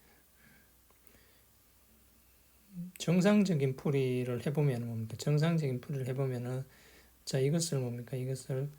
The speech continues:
극한값에 x가 영으로 갈 때 지금 뭡니까? 이게 x분의 sin x가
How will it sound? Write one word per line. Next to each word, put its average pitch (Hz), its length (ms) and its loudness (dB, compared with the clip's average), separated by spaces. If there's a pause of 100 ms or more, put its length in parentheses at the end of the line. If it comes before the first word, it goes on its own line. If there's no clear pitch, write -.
(340)
극한값에 143 920 -2 (600)
x가 135 460 0
영으로 135 320 0
갈 117 160 -4 (140)
때 117 300 -8 (580)
지금 147 260 0
뭡니까? 120 380 -2
이게 131 360 0 (1400)
x분의 170 680 2
sin 160 520 0
x가 123 720 -4